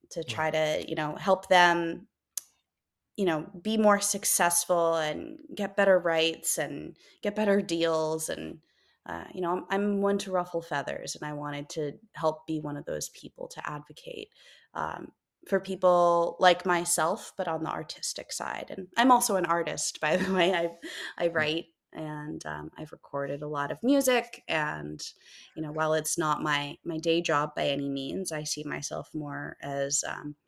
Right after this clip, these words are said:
Speaker 1: a producer and a connector. Um, it is a, it is a passion of mine, and I, I am an artist.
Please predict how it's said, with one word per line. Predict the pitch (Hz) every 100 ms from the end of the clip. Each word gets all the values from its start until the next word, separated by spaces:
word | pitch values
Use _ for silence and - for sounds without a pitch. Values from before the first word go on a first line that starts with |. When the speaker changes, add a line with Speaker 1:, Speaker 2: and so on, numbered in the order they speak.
| _ - - -
Speaker 1:
a |
producer | 180 - 160 156 156 - 160 156 151 -
and | 147 147 147
a |
connector. | 156 156 147 147 - 160 151 _ _ _ _ _ _ _ _ _
Um, | 175 156 143 143 _
it | 180
is | 170 156 156
a, | 147 -
it | 160
is | 160 156
a |
passion | 147 143 139 147
of | 143
mine, | 143 143 147
and | 147
I, | 147 -
I | 147
am | 143 143
an | 73
artist. | - - - - -